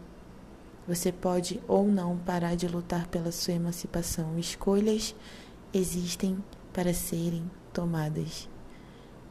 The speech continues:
E alguém pode acabar tomando elas por você, ou finalmente se tornará a protagonista da sua própria história.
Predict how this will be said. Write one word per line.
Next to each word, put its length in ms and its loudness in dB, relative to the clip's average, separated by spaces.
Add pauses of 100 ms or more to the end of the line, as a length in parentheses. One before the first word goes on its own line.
(520)
E 100 8
alguém 260 6
pode 220 4
acabar 380 2
tomando 520 4
elas 280 2
por 160 4
você, 560 0 (460)
ou 80 8
finalmente 880 6
se 160 0
tornará 560 6
a 60 4
protagonista 800 0
da 100 -2
sua 240 0
própria 320 -2
história. 580 0